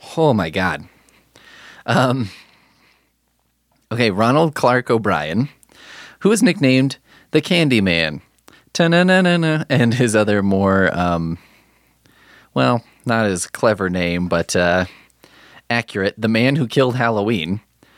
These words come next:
was an American man convicted of killing his eight-year-old son on Halloween nineteen seventy-four. Um, and this is kinda where it all came from. So,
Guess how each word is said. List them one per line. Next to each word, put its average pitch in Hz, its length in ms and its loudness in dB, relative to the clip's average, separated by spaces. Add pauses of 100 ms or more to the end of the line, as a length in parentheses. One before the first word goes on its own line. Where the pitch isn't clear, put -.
(680)
was 120 100 0
an 120 80 2
American 143 460 0
man 101 240 2
convicted 101 500 -2
of 92 140 -4
killing 110 280 0
his 98 220 -2
eight-year-old 196 460 0
son 120 480 0 (280)
on 101 140 -4
Halloween 110 580 -2
nineteen 95 440 -2
seventy-four. 82 720 -6 (1500)
Um, 85 440 -2 (560)
and 98 100 -2
this 95 100 -8
is 104 80 -8
kinda 165 320 -2
where 87 200 2
it 87 80 0
all 95 160 2
came 147 240 -2
from. - 380 -6 (1080)
So, 90 580 0